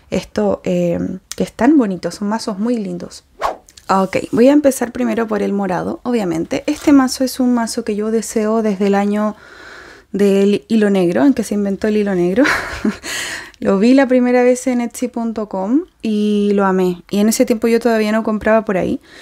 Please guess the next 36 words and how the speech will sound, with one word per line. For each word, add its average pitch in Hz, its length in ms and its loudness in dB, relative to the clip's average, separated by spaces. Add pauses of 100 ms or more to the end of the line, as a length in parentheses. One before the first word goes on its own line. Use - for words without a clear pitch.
(360)
Y 208 500 2
cuando 208 220 2
empecé 202 240 -2
a 247 60 4
intentar 240 340 0
comprarlo, 202 800 0
me 202 160 -2
di 202 80 0
cuenta 208 280 0
de 208 120 0
que 202 140 0
era 190 140 2
demasiado 196 500 0
caro 202 440 0
y 196 360 0
no 202 80 0
lo 202 100 0
podía 190 320 0
traer 202 380 0 (400)
en 202 160 0
ese 196 200 -2
momento, 190 440 -2
por 196 100 0
lo 196 120 0
menos. 208 360 -2 (420)
Y 226 60 2
además 220 380 4
el 208 80 -4
tema 226 180 2
de 214 60 2
la 208 80 2
aduana 208 320 0
y 196 60 -4
todo 196 180 0
eso. 185 120 -6
Entonces... 226 360 0